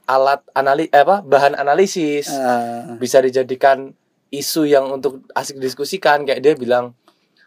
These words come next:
Speaker 1: "Liga kita masih kalah sama Liga Thailand. Liga Thailand terbaik se-asean. Sedangkan
Speaker 2: Iya,
Speaker 1: Liga
Speaker 2: iya.
Speaker 1: tiga, eh, Liga kita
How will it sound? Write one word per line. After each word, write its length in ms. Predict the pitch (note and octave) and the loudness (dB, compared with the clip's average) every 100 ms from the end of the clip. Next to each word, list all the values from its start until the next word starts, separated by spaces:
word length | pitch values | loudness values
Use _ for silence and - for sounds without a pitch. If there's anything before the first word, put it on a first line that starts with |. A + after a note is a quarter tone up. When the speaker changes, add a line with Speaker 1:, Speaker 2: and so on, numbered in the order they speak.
| _ _ | _ _
Speaker 1:
"Liga 240 | D3+ C#3+ | 0 2
kita 200 | C#3 D#3 | 4 2
masih 220 | F#3+ F3+ | 0 -2
kalah 260 | E3 D#3 C#3+ | 0 4 4
sama 200 | C3 A#2+ | 2 -4
Liga 160 | A#2 A2+ | -4 -2
Thailand. 300 | G#2 G#2 G2 | -2 -2 -4
Liga 180 | A2 A#2+ | -2 0
Thailand 280 | B2+ B2+ D#3 | 2 0 0
terbaik 380 | D#3+ B2 A#2+ C#3 | 0 0 0 0
se-asean. 640 | - A2+ - A2+ F#2+ F2+ | -4 -8 -2 0 -2 -4
Sedangkan 300 | - G#2 A#2+ | -8 -2 0
Speaker 2:
Iya, 60 | B2+ | 2
Speaker 1:
Liga 120 | B2 | 0
Speaker 2:
iya. 80 | A#2 | -2
Speaker 1:
tiga, 220 | A#2 C3+ C3+ | 4 4 4
eh, 120 | - C#3+ | 2 -4
Liga 220 | C3 C3 | 2 2
kita 280 | A2+ B2+ | 2 2